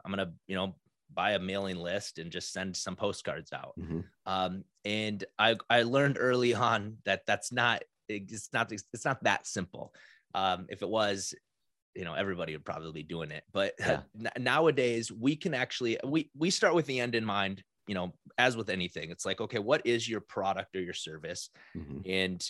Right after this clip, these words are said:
Speaker 1: you know, what, what truly is it? What are the benefits of it? And then ultimately, who wants it and who, who's gonna buy it?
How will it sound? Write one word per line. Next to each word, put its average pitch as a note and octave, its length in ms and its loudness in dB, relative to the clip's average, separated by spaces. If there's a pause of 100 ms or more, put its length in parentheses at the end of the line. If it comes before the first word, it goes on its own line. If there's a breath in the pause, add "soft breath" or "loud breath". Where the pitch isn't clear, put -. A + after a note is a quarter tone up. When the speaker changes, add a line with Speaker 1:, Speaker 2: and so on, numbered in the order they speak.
Speaker 1:
you G2+ 60 -6
know, F#2+ 80 -4
what, G#2 340 2
what - 220 0
truly A#2 460 0
is D#2+ 120 -4
it? D#2+ 80 -6
What A2+ 120 2
are B2+ 40 2
the A#2 80 2
benefits G2+ 640 0
of F2 180 -2
it? F2+ 180 -2
And G2 160 -4
then G#2 120 -4
ultimately, G#2 480 -4 (120)
who C#3 120 4
wants F2+ 500 -4
it C2+ 180 -12
and F2+ 80 -12
who, B2 240 -2
who's C#3+ 220 2
gonna C3 140 0
buy G2 180 -2
it? - 160 -8